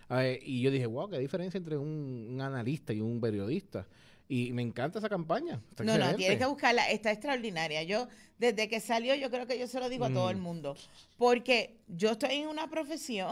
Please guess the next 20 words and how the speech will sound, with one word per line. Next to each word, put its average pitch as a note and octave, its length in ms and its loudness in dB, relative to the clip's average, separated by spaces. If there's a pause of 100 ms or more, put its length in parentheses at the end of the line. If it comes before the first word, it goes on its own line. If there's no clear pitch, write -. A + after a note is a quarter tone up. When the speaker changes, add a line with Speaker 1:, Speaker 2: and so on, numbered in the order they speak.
Speaker 1:
Ajá. F3 520 -6
Speaker 2:
que A#3+ 120 4
todo G3+ 200 6
el G#3+ 80 6
mundo C4 240 0
se C#4+ 160 -4
cree B3 180 0
que C#4+ 80 -4
es A#3+ 60 -4
diseñador C#4 560 -2
y C4+ 80 -4
decorador. C4 720 2 (2250)
Y A#3 100 0
todo A3+ 160 4
el A3+ 80 4
mundo C4+ 160 -2
se C#4+ 160 -2
cree D4+ 180 0
que D#4 80 -2
tiene C4 500 0